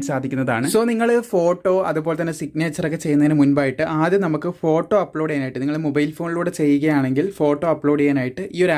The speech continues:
ആപ്ലിക്കേഷൻ My എസ് എസ് സി എന്ന് പറഞ്ഞിട്ടൊരു ആപ്ലിക്കേഷൻ ഉണ്ട്. അത് നമ്മുടെ പ്ലേ സ്റ്റോറിൽ പോയിട്ട് സെർച്ച് ചെയ്ത് ഞാനിവിടെ ഫോട്ടോ കാണിക്കാം. ഈ ഒരു ആപ്ലിക്കേഷൻ നിങ്ങൾ പ്ലേ സ്റ്റോറിൽ My എസ് എസ് സി എന്ന് പറഞ്ഞിട്ട് സെർച്ച് ചെയ്ത് നിങ്ങൾക്ക് ലഭിക്കും. അപ്പോൾ നിങ്ങൾ നേരത്തെ സ-,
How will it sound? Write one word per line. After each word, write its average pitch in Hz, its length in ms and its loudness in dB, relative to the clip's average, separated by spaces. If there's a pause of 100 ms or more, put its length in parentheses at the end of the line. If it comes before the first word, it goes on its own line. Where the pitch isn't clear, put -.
ആപ്ലിക്കേഷൻ 135 480 -4 (460)
My 170 80 2 (120)
എസ് 180 160 -6
എസ് 156 80 -12
സി 180 80 -8
എന്ന് 165 100 -4
പറഞ്ഞിട്ടൊരു 147 300 -2
ആപ്ലിക്കേഷൻ 147 580 -2
ഉണ്ട്. 139 160 -2 (300)
അത് 143 120 2
നമ്മുടെ 147 200 4 (100)
പ്ലേ 139 80 2 (100)
സ്റ്റോറിൽ 147 320 -2
പോയിട്ട് 147 240 0
സെർച്ച് 135 220 -2
ചെയ്ത് 139 180 2
ഞാനിവിടെ 135 320 2
ഫോട്ടോ 127 320 0
കാണിക്കാം. 123 300 -2 (200)
ഈ 160 120 2
ഒരു 180 120 0 (440)
ആപ്ലിക്കേഷൻ 156 520 -4
നിങ്ങൾ 143 160 2 (100)
പ്ലേ 147 180 2
സ്റ്റോറിൽ 151 340 -4
My 139 80 0 (140)
എസ് 143 160 -8
എസ് 135 80 -10
സി 147 80 -4
എന്ന് 147 120 2
പറഞ്ഞിട്ട് 143 220 -4
സെർച്ച് 139 220 -2
ചെയ്ത് 151 160 0
നിങ്ങൾക്ക് 175 260 0
ലഭിക്കും. 185 260 -2 (440)
അപ്പോൾ 214 180 0
നിങ്ങൾ 208 140 0 (100)
നേരത്തെ 196 400 0 (100)
സ-, 196 100 2